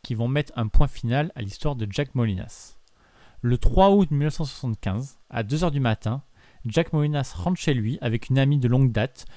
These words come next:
Shirley Marcus. Une fois dans sa maison, Molinas et Marcus se font tirer dessus par Eugene Connor,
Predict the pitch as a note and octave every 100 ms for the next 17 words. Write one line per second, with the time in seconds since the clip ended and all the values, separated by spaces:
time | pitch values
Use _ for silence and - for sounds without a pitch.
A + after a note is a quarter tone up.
0 | - - - D#3 C#3+ E3 D3+ - - F#2+
1 | - - - - - - C#3+ C3 - F#3+
2 | F3+ C#3+ - C#3 A#2+ F#2+ - _ _ -
3 | D3+ B2+ D3+ E3+ E3 D3+ - C3 D3+ -
4 | - D3+ - - B2+ C3+ B2 - E3+ C#3
5 | A#2 - C#3+ D3+ A#2 A2+ - E3+ C#3+ D#3
6 | C#3+ - D3+ A#2+ G#2+ -